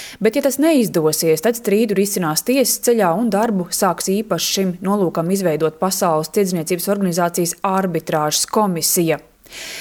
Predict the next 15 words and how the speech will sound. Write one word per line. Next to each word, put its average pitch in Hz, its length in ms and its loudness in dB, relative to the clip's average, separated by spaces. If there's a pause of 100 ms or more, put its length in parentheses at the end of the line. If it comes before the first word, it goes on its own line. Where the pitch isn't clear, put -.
(160)
Krievijas 175 440 2
gāzes 202 480 2
gigants 180 520 0
Gazprom 196 580 0
jau 262 120 2
iepriekš 185 540 0
ir 190 100 2
kritizējis 165 720 0
nosacījumus 196 640 -2
tūlīt 196 320 0
pēc - 220 -4
to 185 140 2
pieņemšanas, 185 640 -2
sakot, 190 320 0
ka 170 140 0